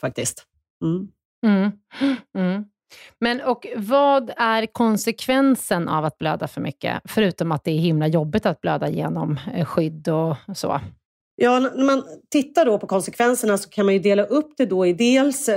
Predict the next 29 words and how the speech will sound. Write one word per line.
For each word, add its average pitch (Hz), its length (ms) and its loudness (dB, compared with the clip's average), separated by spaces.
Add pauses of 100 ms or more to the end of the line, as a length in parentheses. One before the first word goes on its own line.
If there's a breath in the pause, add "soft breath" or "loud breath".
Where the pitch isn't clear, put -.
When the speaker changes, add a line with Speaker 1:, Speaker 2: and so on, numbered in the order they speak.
Speaker 1:
medicinska 233 560 0
konsekvenser 180 720 0
och 196 140 -4
sedan 175 420 0
då, 151 220 0 (400)
eh, 135 360 -2 (440)
mera 156 400 2
livskvalitetskonsekvenser. 160 1700 -2 (720)
Eh, 185 300 4
och 202 380 -2
när 202 220 0
man 208 120 2
tittar 208 260 0
då 190 100 2
på 196 100 0
de 185 100 2
medicinska 285 600 2
konsekvenserna, 170 640 -2
då 226 140 4
är 208 140 4
det 247 60 2
ju 247 160 4
just 160 300 -2
då 151 80 0
att 151 140 -4
man 160 120 0
får 151 280 0
till 151 100 -6
exempel 151 300 -4